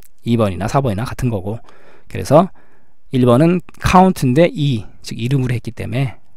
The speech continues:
숫자를 헤아리기 때문에 이름은 못 헤아린다. 그래서 틀렸다. 이해하셨죠? 삼십이 번 가겠습니다. 유난히 함수에 대한 시험 문제가 많았던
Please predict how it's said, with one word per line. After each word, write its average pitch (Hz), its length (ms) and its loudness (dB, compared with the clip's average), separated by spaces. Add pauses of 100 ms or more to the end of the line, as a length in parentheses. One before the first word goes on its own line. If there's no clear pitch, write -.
숫자를 - 380 0
헤아리기 120 360 -4
때문에 104 360 -2 (340)
이름은 123 400 0 (120)
못 107 220 -4
헤아린다. 113 560 -4 (120)
그래서 123 200 -12
틀렸다. - 500 -2 (240)
이해하셨죠? 107 400 -2 (2500)
삼십이 131 500 -10
번 107 140 -10
가겠습니다. - 580 -16 (2000)
유난히 170 340 8
함수에 196 520 6
대한 165 260 8
시험 170 300 2
문제가 147 680 4
많았던 127 1300 2